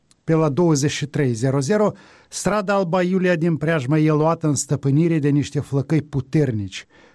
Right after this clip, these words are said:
cu motociclete urlătoare. Mugetul motocicletelor răsună în întreg cartierul. Pe la douăzeci și trei treizeci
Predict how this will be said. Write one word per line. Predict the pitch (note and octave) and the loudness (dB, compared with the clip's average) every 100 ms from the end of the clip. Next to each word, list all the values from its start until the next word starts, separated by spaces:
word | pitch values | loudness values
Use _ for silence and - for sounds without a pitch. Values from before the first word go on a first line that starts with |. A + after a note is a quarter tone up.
| _ | _
cu | D3+ | 2
motociclete | D3+ C#3+ D3+ - C3+ E3 D3 | 2 2 -2 -4 -4 -4 -2
urlătoare. | D3 C#3+ D3 D3 D#3 C3 G#2 F#2 _ _ _ _ | 0 2 2 0 0 -4 -4 -14 _ _ _ _
Mugetul | C#3+ G3 F3+ C#3+ C#3 D3 | 2 4 4 0 0 -2
motocicletelor | D3 C#3+ D#3+ F3 - A3 G#3 G3 F3+ B2 | -2 -2 -4 -4 -2 -2 0 0 0 0
răsună | G3 G3 F#3 E3+ D#3+ | 0 0 0 2 2
în | D#3 | 2
întreg | D#3 - B2+ | 0 -2 -6
cartierul. | B2+ B2+ - C3 A2 G2 G2 - _ _ _ | -4 -6 -4 -6 -4 -8 -14 -20 _ _ _
Pe | - | 0
la | D#3+ D3 | 0 2
douăzeci | B2 G#3+ F3+ F3+ | 0 0 0 -2
și | - | -4
trei | F#3+ F#3 | -4 -4
treizeci | - F3+ D#3+ B2+ G2+ - | -4 -2 -2 -4 -8 -16